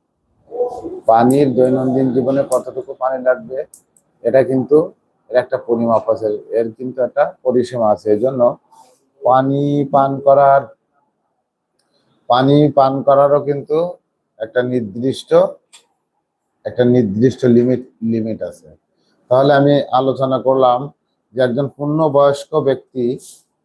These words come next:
একজন পূর্ণবয়স্ক ব্যক্তি দৈনন্দিন তিন, দুই থেকে তিন লিটার পানি পান করতে পারে। আহ, যখন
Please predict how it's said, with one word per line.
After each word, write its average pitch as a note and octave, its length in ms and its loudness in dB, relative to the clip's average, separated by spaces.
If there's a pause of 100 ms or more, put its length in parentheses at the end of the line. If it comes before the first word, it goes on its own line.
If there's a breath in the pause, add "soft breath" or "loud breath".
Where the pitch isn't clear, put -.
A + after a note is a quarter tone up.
(260)
একজন A#2 480 0
পূর্ণবয়স্ক D3 640 2
ব্যক্তি D3+ 360 0
দৈনন্দিন C#3 800 0 (920)
তিন, D3 260 -4 (220)
দুই D3+ 260 4
থেকে E3+ 240 0
তিন E3 300 0
লিটার D#3+ 240 0
পানি B2 460 -4 (500)
পান A2 200 -6
করতে F2+ 320 -16
পারে। D#2 220 -16 (1600 loud breath)
আহ, G#2+ 400 2
যখন C#3+ 380 2